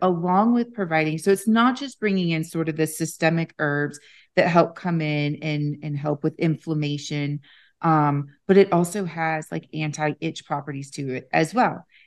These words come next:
You know, there's, there's, when we, whenever we formulate, we don't just look at, like, what's causing it,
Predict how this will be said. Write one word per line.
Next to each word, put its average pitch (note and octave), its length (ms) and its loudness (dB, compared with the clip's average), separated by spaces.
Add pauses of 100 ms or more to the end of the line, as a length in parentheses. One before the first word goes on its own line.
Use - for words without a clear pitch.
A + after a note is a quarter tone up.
You F#3+ 120 8
know, E3+ 160 8
there's, F3 240 4
there's, F3 420 -4
when F#3 160 2
we, G3 260 0
whenever G#3+ 360 0
we A3 100 -6
formulate, F#3 760 -2
we F3+ 160 -8
don't G3 300 0
just G#3 280 -4
look E3 260 -4
at, D#3 160 -2
like, D3 180 -6 (160)
what's G#3 240 0
causing D3 480 -8
it, D3 220 -10